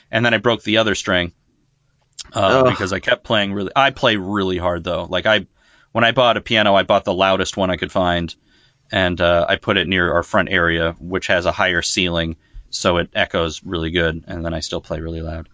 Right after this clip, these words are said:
Speaker 1: Um, <laughs> but then he replaced the, the string, but it went out of tune right away, 'cause that's what happens when you put in a new string. It needs to take time to stretch out. So it was very much like, I could spend fifty dollars on a set of tools,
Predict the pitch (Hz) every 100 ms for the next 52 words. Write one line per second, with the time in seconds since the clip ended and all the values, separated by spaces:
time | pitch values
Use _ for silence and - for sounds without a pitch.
0 | _ _ _ _ 95 90 85 82 80 _
1 | _ _ _ _ - 104 110 104 131 117
2 | 110 143 123 - - 101 92 107 117 -
3 | 208 143 117 110 127 117 101 - 165 185
4 | 104 87 85 82 90 87 82 - 80 -
5 | 87 - - 104 98 85 95 80 104 87
6 | 85 85 80 - 110 90 82 - - -
7 | _ _ 101 90 92 80 92 - 90 95
8 | 85 80 87 76 92 87 - 90 82 85
9 | 90 104 104 123 131 131 120 - 104 -
10 | _ _ _ - 120 120 - 127 110 -
11 | 143 - 127 120 120 113 104 95 - 117
12 | 110 - - 135 139 160 160 -